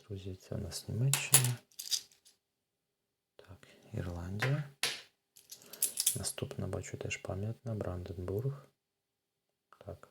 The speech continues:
ну, бачите, де? Мюнхенський монетний двір. Так, це у нас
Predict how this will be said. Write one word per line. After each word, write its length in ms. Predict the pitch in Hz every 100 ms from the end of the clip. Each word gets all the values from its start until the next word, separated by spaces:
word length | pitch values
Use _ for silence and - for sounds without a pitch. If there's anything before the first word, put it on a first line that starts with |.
| -
ну, 100 | 92
бачите, 360 | 85 - - -
де? 280 | - 120 135
Мюнхенський 600 | 104 117 113 107 - 104
монетний 340 | 101 98 101
двір. 280 | 98 101 - _ _ _ - - - - - _ _ _ _ _ _
Так, 300 | - 85 -
це 160 | - -
у 60 | 92
нас 400 | 90 - -